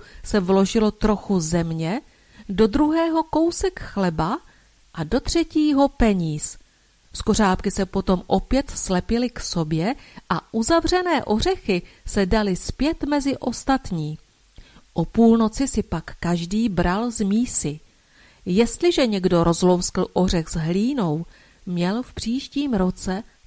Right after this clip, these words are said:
trpět chudobou. Chléb prorokoval spokojenost – a peníz bohatství. Když se ve světnici rozsvítilo, všichni přítomní se dívali po stěnách na stíny.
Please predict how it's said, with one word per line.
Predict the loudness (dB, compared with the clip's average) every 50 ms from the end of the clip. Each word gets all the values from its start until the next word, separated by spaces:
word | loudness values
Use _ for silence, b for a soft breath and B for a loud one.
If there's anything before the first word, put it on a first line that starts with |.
| _
trpět | -2 -2 -2 0 -2 -4 -4 -4
chudobou. | -4 -2 0 2 4 4 4 4 2 0 0 0 -4 -6 -10 b b b b b b b b b b
Chléb | -8 -2 0 0 2 2 2 0 -2 -6 -2 0
prorokoval | 2 4 4 4 4 2 2 0 0 2 2 0 0 0
spokojenost – | -2 -4 -6 -4 -4 -4 -4 0 0 0 0 0 0 0 0 0 0 -2 -6 -8 b b b b b b
a | -10 -10
peníz | -8 -6 -4 -2 -2 -2 -2 -2 -4 -6 -8 -10 -14 -18 _ _ _ -6
bohatství. | 0 0 2 2 2 -2 -2 -6 -10 -8 -4 -4 -2 -2 -2 -4 -6 -8 -12 _ _ _ _ _ _ _ _ _ _ _ _ _ _ _ _ _ _ _ _ _ _ _ _ _ _ b b b b b b b b b b b b b b b b -4
Když | 0 2 2 0
se | 2 2 2 4
ve | 4 2
světnici | 2 2 0 0 0 0 0 -2 -2 -2 -2 -2 0
rozsvítilo, | 2 2 2 0 0 0 0 0 0 0 0 0 0 0 0 0 -2 -4 b b b b b b b _ _
všichni | -10 -2 -2 0 -2 -2 -4 -4 -4 -4
přítomní | -4 -4 -4 -2 -2 -2 -2 0 0 0 0 0 -2 -2 -4
se | -4 -4 -4 -4
dívali | -4 -4 -4 -2 -2 0 0 0 2 0 0
po | -2 -4 -4 -4
stěnách | -4 -4 -2 -2 -2 -2 -2 -2 -4 -4 -6 -6
na | -6 -6 -4
stíny. | -4 -4 -4 -4 -4 -2 0 0 0 0 -2 -4 -8